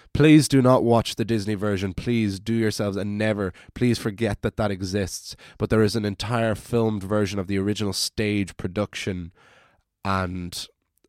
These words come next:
uh, there's obviously the soundtracks of it on Spotify as well. And again, listen to the original if you can, or other stage versions of it, but please stay far away from the Disney version. It just, it just took too many liberties. It just changed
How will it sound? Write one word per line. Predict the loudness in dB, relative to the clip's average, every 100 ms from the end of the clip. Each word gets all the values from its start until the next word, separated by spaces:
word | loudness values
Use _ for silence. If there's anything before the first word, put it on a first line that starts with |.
| _
uh, | -6
there's | -2 0
obviously | 0 0 -4
the | -4
soundtracks | -2 -2 -2 -4 -6 -6
of | -4 -4
it | -6 -6
on | -6 -6
Spotify | -6 -6 -6 -6 -6 -4 -6
as | -6
well. | -4 -4 -4
And | -6
again, | -4 -2
listen | -4 -4
to | -4
the | -2
original | 0 -2 -2 -4
if | -6
you | -6
can, | -4 -4 -6 -10 -20 -6
or | 6 8 8
other | 8 8 8
stage | 4 -2 0 0 0
versions | -2 -2 -4 -4
of | -4
it, | -4
but | -8
please | -4 -2 -2 -6
stay | -10 -6 -6
far | -2 2 4 4
away | 2 0 -4 -10 -18 -4
from | -2 -2 -6 -10
the | -8
Disney | -4 -4 -4
version. | -2 -2 -2 -2
It | 2
just, | 4 4 2 -2
it | -2
just | 0 -2 0
took | -2 _ _
too | -2 2
many | 2 2 -2
liberties. | 0 0 -2 -4
It | -4
just | -4 -4
changed | 0 0 0 -4